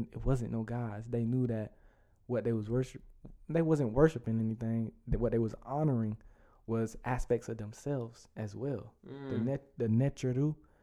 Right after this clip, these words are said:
Speaker 1: simply means, uh, characteristics and laws of the creator or creation in which we all embody.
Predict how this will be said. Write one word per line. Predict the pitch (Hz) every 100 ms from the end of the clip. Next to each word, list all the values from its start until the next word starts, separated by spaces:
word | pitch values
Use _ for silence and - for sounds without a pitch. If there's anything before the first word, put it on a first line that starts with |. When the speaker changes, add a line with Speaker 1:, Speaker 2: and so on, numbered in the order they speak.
| _ -
Speaker 1:
simply | 147 143 127
means, | 123 127 123 117 - _ _ _ _ _ _ _ _ _ _ _ - - - - 120
uh, | 117 107
characteristics | - 156 147 135 143 143 123 120 110
and | 113
laws | 117 120 110 110 - -
of | 117 110 110 - - 98
the | 110
creator | - 113 110 - 135 -
or | 107
creation | - 113 120 - 101 - - -
in | 107
which | 110 113
we | 95
all | 95 104 101
embody. | 98 98 -